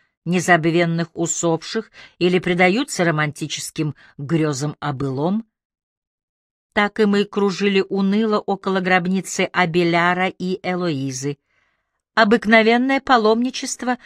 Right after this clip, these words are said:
артистов, философов и влюбленных. Призраки среди призраков. Ну, в общем, Симонини, надо вам познакомиться с полковником Димитрием.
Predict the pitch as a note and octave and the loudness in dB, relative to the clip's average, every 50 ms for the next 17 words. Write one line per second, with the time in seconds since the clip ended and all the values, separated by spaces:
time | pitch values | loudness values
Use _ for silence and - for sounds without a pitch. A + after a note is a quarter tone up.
0 | - _ - F#3+ G3 F#3 - - - - G#3 G#3+ G#3+ G#3+ - - - B3+ - _ | -18 _ -2 0 0 0 0 -4 -6 -2 -2 -2 -2 -4 -6 -6 -6 -8 -8 _
1 | - - A#3+ G#3 F#3+ F#3+ F#3 F#3 F#3 - A3 G#3 - A3 G#3+ - - _ - G#3+ | -4 0 0 2 2 2 0 0 -2 -4 -8 -8 -6 -8 -10 -10 -12 _ -6 -6
2 | G#3+ G3+ G#3+ A3+ G#3+ A3 A#3+ C#4 C4 A3 E3 C#3+ C3 B2+ - - - _ _ _ | -4 -4 -4 -4 -4 -2 -2 -2 -2 -2 -4 -4 -8 -10 -12 -18 -20 _ _ _
3 | _ _ _ _ _ _ _ _ _ _ _ _ _ _ - D#4+ F4 E4+ D4+ F3+ | _ _ _ _ _ _ _ _ _ _ _ _ _ _ 0 2 4 4 4 2
4 | C#3 C#3 C3 - - - C3 B2+ C3+ _ _ _ _ - - - D3 C#3 C3+ C3+ | -2 -6 -8 -10 -10 -12 -12 -12 -12 _ _ _ _ -14 -10 -8 -8 -6 -6 -6
5 | - - C3+ C3+ C3+ A#2+ A#2+ B2+ B2+ _ - - - _ _ _ _ _ _ _ | -8 -6 -6 -6 -6 -8 -10 -14 -16 _ -18 -20 -20 _ _ _ _ _ _ _
6 | _ _ _ _ _ _ _ _ _ _ _ _ _ _ _ _ - - - - | _ _ _ _ _ _ _ _ _ _ _ _ _ _ _ _ -20 -20 -20 -10
7 | - D#3+ F3+ F#3+ F#3+ F#3 F3 F#3 E3 D#3+ - - - C#3+ C#3+ - - - E3 E3 | -6 -2 0 2 2 4 4 2 2 2 -2 -4 -6 -6 -6 -6 -4 -4 -2 0
8 | D#3+ E3 E3 C#3+ B2 A#2 A2+ A2+ A2+ - _ _ _ _ _ _ _ _ _ - | 0 0 0 -2 -4 -6 -8 -10 -12 -14 _ _ _ _ _ _ _ _ _ -8
9 | - A3 A3 G3+ F#3+ G3+ G3 G3 F3+ E3+ - F#3+ D#3 E3 F3+ F3 E3+ - F3+ E3+ | -4 0 0 2 2 4 4 2 2 2 0 -2 0 0 0 0 2 2 0 0
10 | E3 D#3+ - - E3 D#3 - - E3+ D#3 D3+ - - - D#3 D3 C3 C#3+ C#3+ C3 | 0 -2 -4 -4 -6 -6 -4 0 0 0 0 0 -2 -4 -2 -2 -2 -4 -6 -8
11 | - - D3 C#3 C#3 - - D3 C#3+ C3 D3 D3 E3 G#3 G#3+ - - C3+ A#2+ A#2 | -8 -6 -6 -6 -6 -8 -10 -10 -8 -6 -4 -2 -2 -2 -2 -4 -6 -10 -12 -10
12 | A2+ A#2 A#2 | -10 -12 -12